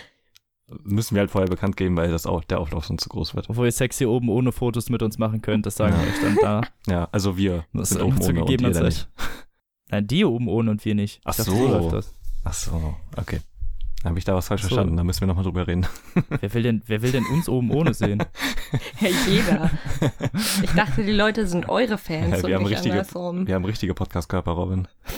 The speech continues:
Speaker 3: <laughs> Das sind Podcast-Körper.
Speaker 1: <laughs> Genau das gleiche wie Podcast-Gesichter.
Speaker 3: Okay.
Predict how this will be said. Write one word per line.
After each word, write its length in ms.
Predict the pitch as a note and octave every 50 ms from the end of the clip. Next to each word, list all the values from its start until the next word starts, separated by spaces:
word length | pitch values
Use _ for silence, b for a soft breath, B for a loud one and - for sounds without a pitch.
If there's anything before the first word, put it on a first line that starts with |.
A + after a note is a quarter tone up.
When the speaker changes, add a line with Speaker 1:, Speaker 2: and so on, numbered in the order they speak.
| B B B B B B B B G4 E4+ C4+ D#4+ F#4+
Speaker 3:
<laughs> 80 | -
Das 280 | - - D#3+ F3 F#3 D#3
sind 280 | F#3 C#4+ C#4 A#3 G#3 -
Podcast-Körper. 1120 | - D#3+ C4 - - D3 D#3 F#3+ - - - - G3+ G3 A3 G3+ G#3 - - A3+ A#3 A3 A3 -
Speaker 1:
<laughs> 60 | - - - - - D#3 - - C#3 - - _ _ _ _ - B A3 G#3+ F3+ B B
Genau 160 | A2+ F#2 -
das 160 | - - -
gleiche 260 | - A2+ - - A2 -
wie 80 | B2 G#2+
Podcast-Gesichter. 840 | - A2+ - - A#2 G#2 - - G#2 F#2+ A#2+ - - - E2+ F2 - _ B B B B B B B B B B
Speaker 3:
Okay. 640 | - B3 G3 - A3+ - - - - G3+ F3+ F3+